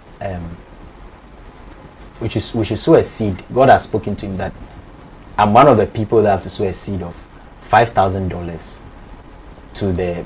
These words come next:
Benny Hinn program. Um, Benny Hinn coming to Benny Hinn's ministration. So, so after he had said it,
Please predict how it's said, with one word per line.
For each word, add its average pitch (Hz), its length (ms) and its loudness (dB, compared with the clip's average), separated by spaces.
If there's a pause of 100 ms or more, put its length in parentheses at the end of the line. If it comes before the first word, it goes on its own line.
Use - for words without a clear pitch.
Benny 90 220 -4
Hinn 101 300 -6
program. 85 460 -8 (880)
Um, 92 140 -10 (240)
Benny 95 220 -4
Hinn 104 200 -8
coming 87 280 -6
to 87 200 -14 (280)
Benny 92 180 0
Hinn's 95 280 -6
ministration. 85 600 -12 (1300)
So, 95 560 0 (280)
so - 140 -2
after 123 220 8
he 135 80 2
had 95 160 0
said 92 240 -4
it, - 240 -12